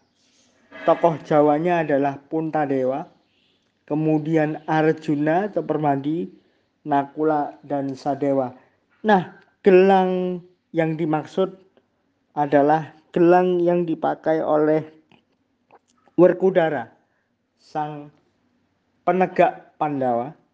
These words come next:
Nama gelangnya adalah gelang Chandra Kirana atau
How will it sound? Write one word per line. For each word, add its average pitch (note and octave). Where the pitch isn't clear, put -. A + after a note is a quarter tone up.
Nama G3+
gelangnya F3
adalah D#3+
gelang E3
Chandra D#3+
Kirana D3+
atau C#3+